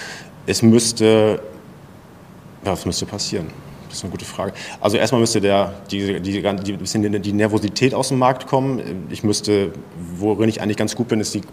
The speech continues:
Kalkulation von Baukosten. Und das lässt sich im Moment nicht mehr kalkulieren. Und das ist natürlich auch schwierig, mh, am Ende dann, ähm,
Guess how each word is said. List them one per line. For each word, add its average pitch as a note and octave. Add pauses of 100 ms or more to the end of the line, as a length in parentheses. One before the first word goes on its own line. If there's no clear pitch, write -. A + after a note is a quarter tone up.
(100)
Kalkulation A2+
von G#2
Baukosten. C#3 (560)
Und G2
das F2+
lässt G#2+
sich -
im A2+
Moment G#2+
nicht -
mehr G#2+
kalkulieren. A2
Und F#2
das A2+
ist -
natürlich A2+
auch G#2
schwierig, G#2+ (500)
mh, A2 (100)
am G2
Ende G#2+
dann, F#2+ (400)
ähm, F#2